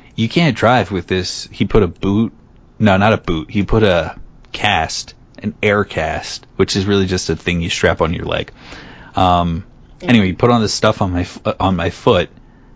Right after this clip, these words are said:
Speaker 1: and then I was going outside, and he was like, "Well, you can't drive without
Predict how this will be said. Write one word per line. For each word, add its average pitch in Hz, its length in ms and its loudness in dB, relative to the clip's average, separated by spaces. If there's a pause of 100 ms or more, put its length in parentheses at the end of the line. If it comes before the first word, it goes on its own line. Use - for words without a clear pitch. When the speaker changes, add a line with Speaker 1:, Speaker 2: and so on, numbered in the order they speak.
(480)
Speaker 1:
and 95 340 2
then 95 480 0
I 98 160 0
was 95 120 0
going 95 180 2
outside, 90 640 2 (160)
and 90 100 -8
he 92 80 -4
was 87 200 -8
like, 85 200 -10
"Well, 92 160 -6 (120)
you 95 100 -8
can't 110 260 -2
drive 95 300 2
without 85 420 -2